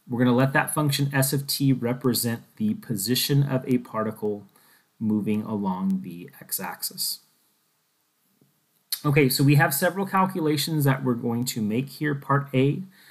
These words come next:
asks us to find the displacement of the particle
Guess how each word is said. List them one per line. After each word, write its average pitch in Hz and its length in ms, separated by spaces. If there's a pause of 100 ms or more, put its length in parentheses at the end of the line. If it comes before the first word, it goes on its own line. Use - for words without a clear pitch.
(380)
asks 127 420
us 139 240
to 143 100
find 120 680
the 104 160
displacement 139 1000
of 135 280
the 143 80
particle 120 720